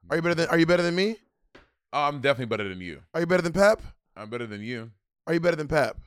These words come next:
Speaker 2: I'm better than you.
Speaker 1: Are you better than B B?
Speaker 2: I'm better than you.
Speaker 1: Are you better than Shay?
Speaker 2: I'm better than you.
Speaker 1: Are you better than Mo Hart?
Speaker 2: <laughs> I'm better than you. So the question thinks,
Speaker 1: Interesting.
Speaker 2: so, so the question is, if you think you're better than all of them, then I guess I am.
Speaker 1: So you're better than all of them.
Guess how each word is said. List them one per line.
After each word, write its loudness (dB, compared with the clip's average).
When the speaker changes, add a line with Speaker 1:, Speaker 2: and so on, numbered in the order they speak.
Speaker 2:
I'm -16
better -10
than -14
you. -12
Speaker 1:
Are -4
you -4
better 0
than -4
B -2
B? -6
Speaker 2:
I'm -20
better -14
than -18
you. -14
Speaker 1:
Are -4
you -6
better 0
than -2
Shay? 2
Speaker 2:
I'm -12
better -12
than -14
you. -10
Speaker 1:
Are 0
you 0
better 0
than -2
Mo 2
Hart? 0
Speaker 2:
<laughs> -20
I'm -12
better -6
than -12
you. -8
So -2
the -2
question -4
thinks, -2
Speaker 1:
Interesting. -20
Speaker 2:
so, -12
so -4
the 0
question -2
is, -4
if -4
you -6
think -6
you're -6
better -4
than -10
all -4
of -12
them, -2
then -6
I -4
guess -8
I -6
am. -8
Speaker 1:
So -12
you're -4
better 4
than 2
all 4
of 0
them. -10